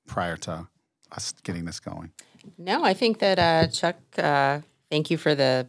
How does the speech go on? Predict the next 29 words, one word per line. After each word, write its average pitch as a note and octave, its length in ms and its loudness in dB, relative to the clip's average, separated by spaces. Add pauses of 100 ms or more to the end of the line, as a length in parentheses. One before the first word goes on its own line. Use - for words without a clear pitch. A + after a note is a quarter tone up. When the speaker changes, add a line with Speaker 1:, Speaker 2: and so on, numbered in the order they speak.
Speaker 2:
the C3 80 -10
praise, C#3 520 -2
unnecessary. C#3 680 -4
But, C3+ 340 2
um, C3 420 -2 (200)
no, F#3 120 -4
it's F3+ 120 -10
a, F#3 160 -4
I D3+ 40 -6
mean, D#3+ 280 -2 (760)
I - 40 -20
think G#3 200 6
our G#3 120 8
office, E3+ 760 4
I, D3+ 80 0
I C3+ 240 -2 (280)
didn't B2+ 280 -2
count, B2+ 340 -2
probably C3 280 0
has C3 340 -2 (280)
somewhere C#3 800 2
in C#3 120 0
the C3 100 -2
range B2+ 320 0
of C3 120 -4
a B2+ 60 -2
hundred C3+ 260 -4
and C3+ 100 -8
twenty D3 420 -8